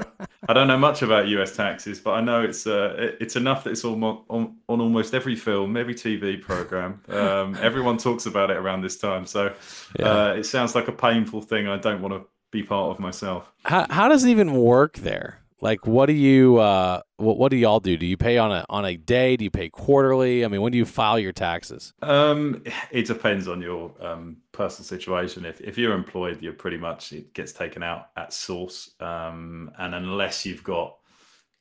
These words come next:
Speaker 1: comp-, additional investments, you probably don't have to pay anything. Um, if you're like me and you run a limited company and you pay yourself in dividends, then it's a little bit more complicated and you do it on a yearly basis. But,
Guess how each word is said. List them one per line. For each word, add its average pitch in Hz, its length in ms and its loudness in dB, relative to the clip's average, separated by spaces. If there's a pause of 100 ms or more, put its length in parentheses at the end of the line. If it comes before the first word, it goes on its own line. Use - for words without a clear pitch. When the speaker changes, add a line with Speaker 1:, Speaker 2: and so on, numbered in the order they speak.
(140)
Speaker 1:
comp-, - 380 -10 (380)
additional 98 420 -8
investments, 104 540 -4
you 95 40 -12
probably 92 280 -8
don't 92 140 -4
have 92 100 -8
to 92 80 -18
pay 92 180 -4
anything. 107 560 -6
Um, 95 260 -4
if 98 120 -12
you're 107 100 0
like 98 220 0
me 110 400 0
and 92 100 -4
you 92 280 -6
run 95 160 -2
a 87 40 -2
limited 90 360 -10
company 92 680 -6
and 85 180 -14
you 85 100 -16
pay 87 200 -8
yourself 85 340 -12
in 87 80 -14
dividends, 90 640 -6
then 82 440 -8
it's - 120 -20
a 90 80 -10
little 90 220 -8
bit 80 120 -14
more 85 140 -14
complicated 87 800 -8
and 82 120 -14
you 85 60 -18
do 90 160 -6
it 80 40 -4
on 73 80 -10
a 85 40 -14
yearly 87 320 -8
basis. 90 540 -6
But, - 340 -6